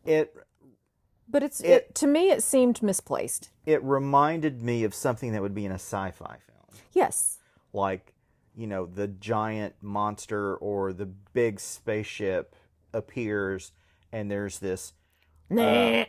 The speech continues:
Speaker 2: nah,
Speaker 1: yeah,
Speaker 2: nah.
Speaker 1: yeah, there's this very, uh, sort of, I'm sure that if we had seen it in the theater, we would have been rattled,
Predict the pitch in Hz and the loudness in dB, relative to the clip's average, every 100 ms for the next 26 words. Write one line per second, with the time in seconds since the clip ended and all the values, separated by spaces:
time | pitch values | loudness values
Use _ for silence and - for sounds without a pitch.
0 | 196 202 175 208 202 220 - - 196 175 | -2 0 2 4 4 2 0 2 2 2
1 | 156 151 156 156 123 120 98 98 104 104 | -2 -6 -4 -4 0 4 4 4 2 0
2 | 101 92 107 110 107 90 - 73 65 69 | -2 -6 2 4 6 2 -4 -18 -12 -10
3 | - - 127 101 92 98 101 _ 104 110 | -6 0 2 2 -2 -12 -18 _ -4 -2
4 | 107 - 123 113 104 104 - 107 101 98 | -2 0 2 4 4 2 0 -4 0 -2
5 | - 117 104 95 110 101 92 - 110 104 | -2 -6 -4 -4 -4 -6 -6 -4 -2 0
6 | 98 92 92 80 101 104 98 92 92 87 | 0 0 -4 -6 -2 -2 -2 -4 -6 -2
7 | 92 98 82 73 82 | 2 2 2 -4 -8